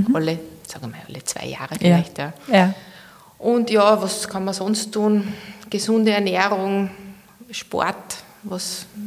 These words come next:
Speaker 2: wenn's geht, rausgehen. Im Sommer viel,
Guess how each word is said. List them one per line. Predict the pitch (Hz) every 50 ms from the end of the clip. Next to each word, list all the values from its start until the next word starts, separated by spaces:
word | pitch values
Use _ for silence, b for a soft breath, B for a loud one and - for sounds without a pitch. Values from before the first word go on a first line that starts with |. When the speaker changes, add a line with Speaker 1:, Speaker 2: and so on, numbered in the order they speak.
| 208 208 - - - - - _ _ _ _ -
Speaker 2:
wenn's | 185 185 - -
geht, | - 180 180 185 175
rausgehen. | 170 180 185 - - - 180 185 185 190 185 - B B B B B B B B B B B B B -
Im | 190 185
Sommer | 185 - 175 170 175 180 180
viel, | 180 180 196 190 190 185